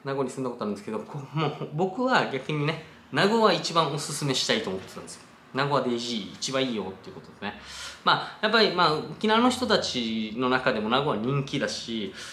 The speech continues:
まあ、北部の中でも一番の繁華街っていうのもあるけど、そんなにね、栄えてるわけでもない。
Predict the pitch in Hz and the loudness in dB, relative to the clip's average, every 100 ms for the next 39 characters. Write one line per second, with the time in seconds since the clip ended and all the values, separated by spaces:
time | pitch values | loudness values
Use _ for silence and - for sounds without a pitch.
0 | - 196 156 214 269 269 208 170 165 135 | -2 2 2 2 4 6 8 6 4 4
1 | 127 127 104 - - 147 160 139 131 127 | 4 4 2 -4 -10 -4 -2 0 -2 -2
2 | 120 120 - 104 101 - - - 294 302 | -2 -2 -2 -2 -2 -4 -6 0 0 0
3 | 285 269 247 - 190 202 202 208 151 - | 2 2 2 0 2 2 2 0 -4 -4
4 | 104 95 92 | -4 -4 -6